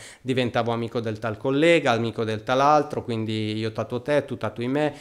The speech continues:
e mi sono riempito un po' di roba. E ad essere onesti, quasi tutto quello che ho, a parte quelli che ho rimosso, perché in realtà di tutti i tatuaggi che mi sono pentito praticamente sono quasi tutti rimossi,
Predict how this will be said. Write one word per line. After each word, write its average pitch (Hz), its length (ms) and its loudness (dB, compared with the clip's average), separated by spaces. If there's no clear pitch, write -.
e 208 80 4
mi 208 100 8
sono 147 260 4
riempito 127 500 0
un 110 100 -6
po' 110 260 -4
di 127 180 -2
roba. 104 400 -2
E 165 320 6
ad 123 220 0
essere 123 500 -2
onesti, 139 840 -4
quasi 139 600 6
tutto 160 480 -2
quello 120 440 2
che 139 220 0
ho, 117 400 -2
a - 40 -10
parte 117 360 -4
quelli 120 260 -4
che 120 140 -8
ho 113 60 0
rimosso, 123 600 -4
perché - 280 -10
in 104 380 -4
realtà 110 320 -2
di 107 120 -6
tutti 131 220 -10
i - 20 -8
tatuaggi 120 460 -4
che 127 100 -8
mi 123 140 -2
sono 123 220 -4
pentito 120 680 -4
praticamente 123 580 -6
sono 110 260 -8
quasi 113 280 -4
tutti 117 280 -12
rimossi, 110 520 -8